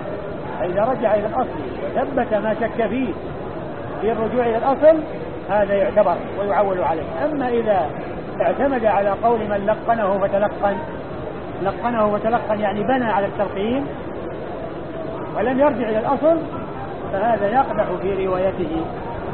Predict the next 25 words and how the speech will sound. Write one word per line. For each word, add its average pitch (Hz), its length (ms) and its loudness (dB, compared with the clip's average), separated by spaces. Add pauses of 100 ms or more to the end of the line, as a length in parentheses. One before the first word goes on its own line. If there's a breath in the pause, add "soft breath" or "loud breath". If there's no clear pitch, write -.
لأنه 202 460 0
ما، 247 60 0
ليس 254 340 0
بضابط 208 480 4 (520)
وليس 247 200 2
بمتقن 196 540 -4 (160)
إلا 302 180 4
إذا 214 240 2
كان 208 160 -2
رجع 196 220 0
إلى 180 80 -2
الأصل، 269 360 4 (520)
فعند 269 200 -2 (120)
ذلك 254 480 0 (220)
يزول 240 300 0
الإشكال 190 520 -2 (600)
والتردد 208 2500 0
والشك 196 360 -4 (200)
الذي 190 180 -4
حصل 214 360 -2
في - 120 -8
الحفظ - 280 4 (640)
رجع 247 300 2
إلى 214 160 4
الأصل 196 420 0